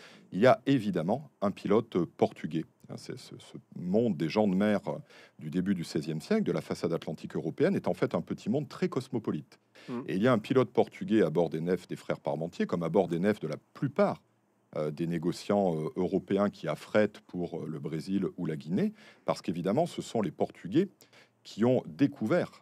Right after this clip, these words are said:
Speaker 1: hein, la route, euh, des Indes, c'est-à-dire, euh, la circumnavigation de l'Afrique, la volte de l'Atlantique et l'entrée dans l'océan Indien, sont eux qui possèdent le savoir de cette navigation,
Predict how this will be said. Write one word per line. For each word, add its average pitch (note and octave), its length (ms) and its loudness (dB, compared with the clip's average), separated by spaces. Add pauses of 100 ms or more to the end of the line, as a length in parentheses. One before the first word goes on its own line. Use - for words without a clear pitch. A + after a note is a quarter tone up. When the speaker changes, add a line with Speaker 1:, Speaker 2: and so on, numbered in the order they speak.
Speaker 1:
hein, F2+ 160 0
la D2+ 100 -2
route, F#2+ 400 -4
euh, D#2 180 -4
des D2+ 220 -4
Indes, A3+ 240 0
c'est-à-dire, E2+ 640 -6
euh, D2+ 80 -8 (260)
la D2 100 -6
circumnavigation F2 1080 -2
de D#2+ 100 -4
l'Afrique, F#3+ 580 -2
la D#2 180 -2
volte G2 460 4
de E2 220 -2
l'Atlantique D#2+ 640 -6
et - 40 -2
l'entrée F2+ 340 -2
dans E2+ 120 -2
l'océan D#2 380 -6
Indien, C3+ 320 -4 (400)
sont - 320 -6
eux C3 60 4
qui - 140 -12
possèdent F#2 480 -2
le E2 140 -4
savoir B2 500 4
de E2 80 -6
cette - 300 -6
navigation, E3 560 -6